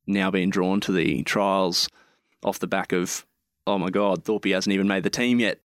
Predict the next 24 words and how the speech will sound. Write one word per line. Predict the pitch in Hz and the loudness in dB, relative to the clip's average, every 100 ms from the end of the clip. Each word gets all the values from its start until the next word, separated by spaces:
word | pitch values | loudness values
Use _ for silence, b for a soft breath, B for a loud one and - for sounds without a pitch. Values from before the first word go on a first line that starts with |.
| _ | _
type | - 104 - | -6 -6 -4
of | |
thing. | 104 87 - b b b b b | -2 -2 -6 b b b b b
And, | 104 98 98 | -2 0 0
um, | 95 95 92 - _ - | 0 0 -2 -6 _ -4
coincidentally, | 117 101 98 101 101 98 95 - B | -2 0 0 0 2 2 0 -2 B
the | 104 | -2
event | 98 98 95 - | 0 0 -2 -2
that | - - | -2 0
he | 95 | 2
was | 90 | 2
next | 104 92 - | 0 -2 -2
to | - 104 90 95 B B | 0 0 0 -2 B B
qualify | - 117 117 107 95 | -2 0 0 0 0
for | - 101 95 | 0 2 4
was | 95 87 - - - | 2 2 0 -2 -6
an | 101 | -2
event | 92 95 | 0 0
I | 113 | 0
was | 131 | -2
trying | - 107 | -2 -2
to | 95 | -2
qualify | 104 101 101 92 | -2 0 0 -2
for. | - 87 | 0 -2